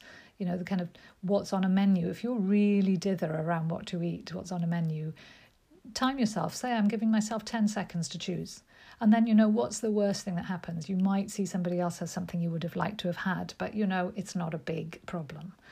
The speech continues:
Have a bit of fun with it. Start challenging yourself to make quicker decisions with more conviction. And you'll find that you start trusting yourself on the more important decisions, and you'll find that you feel a little bit more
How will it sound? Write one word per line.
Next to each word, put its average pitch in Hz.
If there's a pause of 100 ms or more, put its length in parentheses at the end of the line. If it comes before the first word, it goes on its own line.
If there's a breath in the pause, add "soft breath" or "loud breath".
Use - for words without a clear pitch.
(180 loud breath)
Have 226
a 240
bit 226
of 214
fun 233
with 180
it. - (340 loud breath)
Start 233
challenging 190
yourself 170
to 185
make 190
quicker 190
decisions 160
with 175
more 170
conviction. - (400 loud breath)
And 190
you'll 208
find 196
that -
you 185
start 180 (500)
trusting -
yourself 165 (500 loud breath)
on 190
the 180
more 180
important 190
decisions, 165
and 180
you'll 196
find 202
that -
you 190
feel 185
a 175
little 175
bit 196
more 170